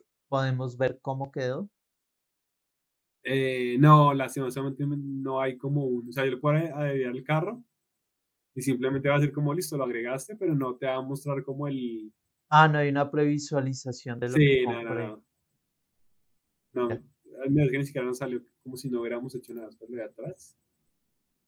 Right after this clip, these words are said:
Speaker 2: Ah, mira, yo creo que la cagué, espera, porque no sé qué va a salir acá. Ah, no, bien, bien, sí, no salió nada.
Speaker 1: Eso, eso está un poco mal, ¿no? Habría que mejorarlo porque al
Speaker 2: Sí,
Speaker 1: final
Speaker 2: sería más chévere, ¿no?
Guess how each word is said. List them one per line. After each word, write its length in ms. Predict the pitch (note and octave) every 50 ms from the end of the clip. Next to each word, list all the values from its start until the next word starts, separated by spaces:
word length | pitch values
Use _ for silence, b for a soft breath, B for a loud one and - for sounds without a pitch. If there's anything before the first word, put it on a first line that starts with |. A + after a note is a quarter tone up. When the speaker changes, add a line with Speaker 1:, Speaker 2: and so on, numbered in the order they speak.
| _ _ _ _ _
Speaker 2:
Ah, 140 | - G#2+ A2
mira, 160 | A2+ A2+ A2
yo 60 | G#2+ G#2+
creo 120 | G#2+ A2+
que 60 | C3
la 140 | D3+ D#3 D3
cagué, 200 | D3+ C3 A2+ G2+
espera, 260 | F#2+ - - A2 A2+ B2
porque 180 | C#3+ D3 D#3+
no 100 | D3 B2+ A2+
sé 100 | C3 B2+
qué 80 | B2+ B2
va 60 | A#2+
a 20 |
salir 180 | B2 B2+ B2+ B2
acá. 220 | B2 A#2+ A2 - _ _ _ _ _
Ah, 140 | _ G#2+ G#2+ G#2
no, 100 | G2+ G2+
bien, 140 | G2 G2 G2
bien, 140 | F#2+ F#2+ F#2
sí, 100 | - - -
no 60 | -
salió 220 | _ _ _ G#2 G2+
nada. 100 | _ _ _ _ _ _ _ _ _ _ _ _ _ _ _ _ _ _ _ -
Speaker 1:
Eso, 280 | C#3 D3 E3 F3 - -
eso 220 | E3+ D#3 - F#3+
está 280 | F#3 - - F#3 E3 E3
un 220 | E3 D#3+ D#3+ D#3 D#3
poco 260 | - D#3+ D#3+ F3 D#3
mal, 240 | D#3+ F#3 F#3+ D3 B2+
¿no? 220 | B2 C3+ F#3 G#3 _ _ _ -
Habría 380 | - C#3 C3+ C3+ C3 B2+ A#2+ -
que 80 | D#3+
mejorarlo 600 | C#3+ D3 D3+ C#3 C#3+ C#3+ B2+ A#2+ A#2 C3+ E3+ D3 -
porque 260 | - D4+ - - D3
al 100 | C#3 C#3 - D3 C3+
Speaker 2:
Sí, 0 |
Speaker 1:
final 240 | D3+ D#3 D#3 D#3+ -
Speaker 2:
sería 240 | - F#3+ D#3 C#3+ C3+
más 200 | C3+ C#3+ - -
chévere, 320 | - D#3 D#3+ E3+ E3+ C#3
¿no? 260 | B2 D#3 F#3+ A#3 -